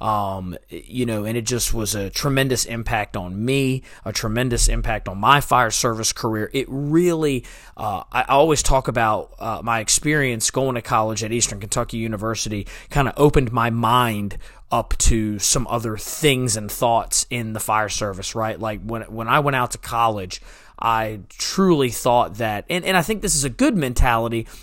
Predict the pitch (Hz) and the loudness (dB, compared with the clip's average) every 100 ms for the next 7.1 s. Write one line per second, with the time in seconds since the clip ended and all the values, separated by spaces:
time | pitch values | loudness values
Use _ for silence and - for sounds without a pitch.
0 | - - 120 - 127 - 120 143 120 151 | -10 -6 -4 0 0 0 0 0 4 4
1 | 143 156 151 - 123 127 127 98 - 143 | 4 4 4 4 2 4 2 2 2 0
2 | - 139 131 - 113 117 123 113 120 127 | 2 -2 -2 -4 0 2 2 4 4 2
3 | 123 123 123 113 - 143 143 143 123 123 | 0 -4 -4 -4 -4 -4 -4 -6 -2 -2
4 | - - 135 143 - 113 117 143 180 180 | 0 2 2 2 0 -2 -2 0 2 2
5 | 160 143 127 127 117 - - 131 139 135 | -2 -2 -2 -2 -6 -10 -8 -4 -4 -4
6 | 113 139 156 - 147 131 135 - 131 127 | -2 2 2 0 -4 -2 0 0 0 0
7 | 120 | -2